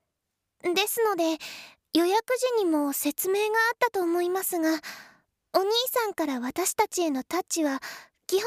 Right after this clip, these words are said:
的にはエヌジーになっています。その代わり、抵抗できない状態で私たち二人から思いのままに責められる快感を楽しんでください。射精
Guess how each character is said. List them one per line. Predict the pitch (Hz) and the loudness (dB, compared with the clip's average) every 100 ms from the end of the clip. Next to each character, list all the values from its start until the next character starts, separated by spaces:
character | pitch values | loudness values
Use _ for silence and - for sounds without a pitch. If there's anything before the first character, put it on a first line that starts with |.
| 508 | 2
的 | 539 - | 2 0
に | 554 571 440 349 | 0 2 0 -2
は | 311 _ - | -4 _ -6
エ | 339 | -2
ヌ | 415 | -2
ジ | 403 480 | 0 0
ー | 453 | 0
に | |
な | 339 | -2
っ | 320 | -2
て | 311 | -2
い | 285 | -2
ま | 277 | -4
す。 | 277 - _ _ _ _ _ _ _ _ _ _ _ _ _ _ _ _ _ _ - | -6 -8 _ _ _ _ _ _ _ _ _ _ _ _ _ _ _ _ _ _ -6
そ | 320 | -2
の | 339 | -2
代 | 381 392 | 0 0
わ | 403 | 0
り、 | 392 403 - - - - - | -2 -6 -8 -14 -16 -18 -10
抵 | - 415 427 | 0 0 2
抗 | 453 453 | 2 2
で | 440 | 0
き | 427 440 | 0 0
な | 392 | 0
い | |
状 | 302 320 330 | 0 0 0
態 | 339 | 0
で | 339 349 - - _ _ | 0 0 -4 -16 _ _
私 | 320 359 480 - | 0 2 0 2
た | 466 | -2
ち | - | 0
二 | 302 - 370 | -4 -2 -2
人 | 403 | 0
か | 349 | 0
ら | 294 277 - _ _ | 0 -2 -10 _ _
思 | 381 | 0
い | 403 440 508 508 | 2 2 2 0
の | 381 | 0
ま | 330 330 | 2 2
ま | 392 | 2
に | 330 | 0
責 | - 311 | 0 2
め | 330 | 2
ら | 359 | 0
れ | 359 | 0
る | 311 | 0
快 | - 330 | 2 0
感 | - 349 339 | 2 0 2
を | |
楽 | 349 - _ - 415 453 | 0 -2 _ -4 0 0
し | 480 | 0
ん | 494 | -2
で | 494 | -4
く | 339 | -4
だ | 320 | -4
さ | 381 381 | -2 -2
い。 | - - _ _ _ _ _ _ _ _ _ _ _ _ _ _ _ _ _ _ - | -4 -20 _ _ _ _ _ _ _ _ _ _ _ _ _ _ _ _ _ _ -4
射 | - 349 | -2 0
精 | - | 0